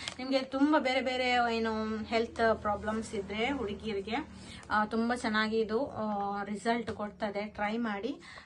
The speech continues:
So ಎಷ್ಟು ಜನಕ್ಕೆ, ಆ, ನಂಗೆ ಮಾತ್ರ ಏನು ಹೆಲ್ಪ್ ಆದ್ರೆ ಸಾಕಾಗೋದಿಲ್ಲ, ಇನ್ನು ತುಂಬ ಜನರಿಗೆ ಯೂಸ್ ಆಗ್ಲಿ ಅಂತ. ನಂಗೆ ಯಾವುದೇ ಇದು ಸ್ಪಾನ್ಸರ್ಡ್ ಅಲ್ಲ, ಅವರೇ ನಂಗೆ ಹಣ ಕೊಡೋದಿಲ್ಲ.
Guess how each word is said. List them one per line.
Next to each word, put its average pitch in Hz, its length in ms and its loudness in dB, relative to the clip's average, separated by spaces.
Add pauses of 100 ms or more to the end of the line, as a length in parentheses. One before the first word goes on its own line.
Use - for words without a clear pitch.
(160)
So 269 140 4
ಎಷ್ಟು 269 260 -4
ಜನಕ್ಕೆ, 254 480 0
ಆ, 226 380 4
ನಂಗೆ 240 320 4
ಮಾತ್ರ 247 440 2 (680)
ಏನು 202 460 -6 (380)
ಹೆಲ್ಪ್ 247 340 4
ಆದ್ರೆ 214 280 6
ಸಾಕಾಗೋದಿಲ್ಲ, 202 640 0 (420)
ಇನ್ನು 226 160 0
ತುಂಬ 226 240 0
ಜನರಿಗೆ 214 500 0
ಯೂಸ್ 220 300 -2
ಆಗ್ಲಿ 214 440 2
ಅಂತ. 208 240 -4
ನಂಗೆ 208 280 -2
ಯಾವುದೇ 214 280 2
ಇದು 220 160 -2
ಸ್ಪಾನ್ಸರ್ಡ್ 208 640 -2
ಅಲ್ಲ, 202 140 0
ಅವರೇ 202 280 -2
ನಂಗೆ 208 240 -6
ಹಣ 196 240 -8
ಕೊಡೋದಿಲ್ಲ. 202 460 -6